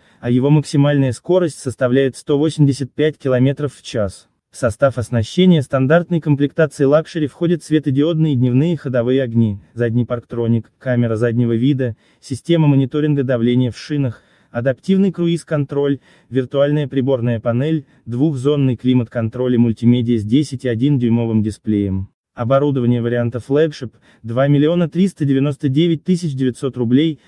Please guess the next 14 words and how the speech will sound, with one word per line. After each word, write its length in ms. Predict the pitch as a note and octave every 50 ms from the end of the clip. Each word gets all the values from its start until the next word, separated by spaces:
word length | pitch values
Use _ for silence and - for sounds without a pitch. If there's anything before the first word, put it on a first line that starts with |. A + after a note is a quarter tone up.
| _ _ _ _ -
дополнено 580 | A#2 C#3+ C#3 - F#3+ A3 A#3 A3+ G#3 G3 F3
полностью 480 | - - F3 F3+ F3 D#3+ C#3 - C3 A#2
светодиодной 600 | - B2 A#2 - A#2+ B2+ C3+ C#3 C3+ C3+ C#3 C3+
оптикой, 560 | C3 D3 C#3 - - C3+ - C3+ B2+ A#2 A2 - _ _ _
системой 500 | - - C3+ - - G3+ G#3 G3+ G3 F3
кругового 480 | - E3+ D3 D3+ D3 D3 D3+ D3 D3
обзора, 540 | C#3 B2 A2+ A#2+ C#3 C#3+ C#3 B2+ B2 A#2 - - _ _
функцией 520 | _ - - F3+ F#3+ E3+ - - E3+ D#3 C#3
контроля 520 | - D3 C3+ B2+ - D3 D3+ D#3 D#3+ D3+
слепых 400 | C3 - C#3 B2 - C#3+ C#3 B2
зон, 340 | A2+ A#2 C3 C3+ C3 B2+ A#2+
системой 520 | - - B2+ A2 - - C#3+ C3 B2+ B2 A#2+
автоматической 640 | - - A#2 A#2 A#2 - C3+ B2 - - - C3 A2+
парковки, 680 | A#2+ A#2+ A#2 - - D3 C#3 - _ C3+ A#2+ G#2+